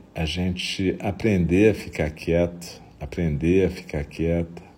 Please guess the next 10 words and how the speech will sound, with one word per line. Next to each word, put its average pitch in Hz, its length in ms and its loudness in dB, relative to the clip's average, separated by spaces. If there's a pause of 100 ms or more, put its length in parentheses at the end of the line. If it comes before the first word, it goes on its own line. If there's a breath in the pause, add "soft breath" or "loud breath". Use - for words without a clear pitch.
acolher 92 920 6
sentimentos 82 1080 -2
e 82 40 0
ideias 85 720 2 (420)
como 113 360 0
coisas 113 400 2
que 110 100 4
aparecem 101 800 6
e - 20 0
desaparecem, 90 880 0